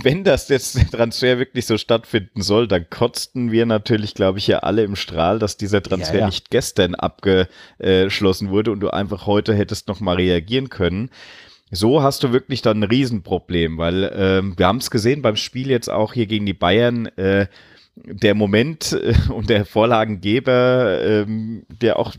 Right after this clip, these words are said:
Speaker 1: so ein Spiel dann entscheiden kann, und das werden wir diese Runde sicherlich noch einige Male haben, kann eben auch ein Kamada sein, gerade im Zusammenspiel mit Kolo und so weiter.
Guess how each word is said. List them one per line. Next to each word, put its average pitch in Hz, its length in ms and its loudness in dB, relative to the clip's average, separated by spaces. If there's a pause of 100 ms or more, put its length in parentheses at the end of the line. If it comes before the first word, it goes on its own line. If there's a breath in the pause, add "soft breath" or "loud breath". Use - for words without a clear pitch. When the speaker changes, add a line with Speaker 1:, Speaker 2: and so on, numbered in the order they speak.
(140)
Speaker 1:
so 113 160 0
ein 107 80 -4
Spiel 156 300 -4
dann 123 140 2
entscheiden 107 540 0
kann, 139 400 -2
und - 220 -8
das 98 180 0
werden 107 240 2
wir 107 80 2
diese 101 240 -2
Runde 110 300 0
sicherlich 110 380 0
noch 104 100 -2
einige 117 400 0
Male 101 200 2
haben, 104 280 -2
kann 107 180 -2
eben 82 240 -4
auch 76 100 0
ein 95 100 -8
Kamada 87 520 2
sein, 85 340 0
gerade 87 280 0
im 98 100 -6
Zusammenspiel 101 540 -2
mit 101 180 -4
Kolo 107 340 2
und 95 140 -4
so 95 140 -2
weiter. 95 400 2